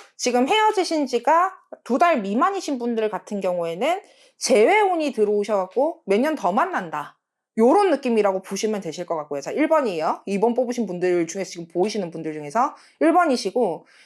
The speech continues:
그리고 내가 지금 헤어진 지가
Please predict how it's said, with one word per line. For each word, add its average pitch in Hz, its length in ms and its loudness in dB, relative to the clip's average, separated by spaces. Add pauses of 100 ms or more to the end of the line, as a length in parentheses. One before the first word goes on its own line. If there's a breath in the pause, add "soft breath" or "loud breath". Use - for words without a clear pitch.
(140 soft breath)
그리고 320 320 4
내가 208 300 4
지금 214 560 0 (360 soft breath)
헤어진 453 580 2
지가 220 320 0